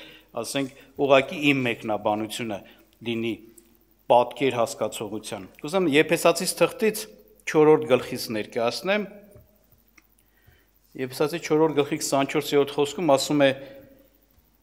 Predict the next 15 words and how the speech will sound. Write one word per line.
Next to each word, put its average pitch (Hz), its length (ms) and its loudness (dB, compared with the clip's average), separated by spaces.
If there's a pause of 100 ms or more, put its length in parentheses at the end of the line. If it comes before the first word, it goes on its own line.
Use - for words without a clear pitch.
(500)
Պողոս 127 320 -2
առաքյալը 143 500 4
էս 135 240 -4
բան 120 240 0
ասում. 101 280 -8 (800)
«Եվ 147 320 6 (120)
նոր 156 300 6
մարդին 139 500 4
հագեք, 127 520 0 (880)
որ 165 220 2
Աստծո 180 500 4
պատկերի 160 600 4
պես 190 260 -2
ստեղծված - 880 -2
է, 80 80 -14